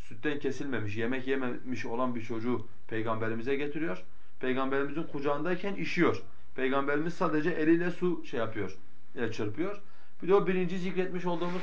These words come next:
hadisin bazı yollarında, bazı rivayetlerde açık bir şekilde yani henüz süt emen çocuğun, erkek çocuğun, e, sidiğine, e, şey yapılır, e, su serpilir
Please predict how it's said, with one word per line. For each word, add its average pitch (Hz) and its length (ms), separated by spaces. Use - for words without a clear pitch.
hadisin 156 460
bazı 170 500
yollarında, 110 640
bazı 139 380
rivayetlerde 123 640
açık 135 340
bir 135 60
şekilde 131 500
yani 131 160
henüz 185 280
süt - 500
emen 139 260
çocuğun, 107 440
erkek 123 340
çocuğun, 107 320
e, 113 80
sidiğine, 110 500
e, 117 80
şey 113 160
yapılır, 127 400
e, 110 120
su 107 160
serpilir 190 540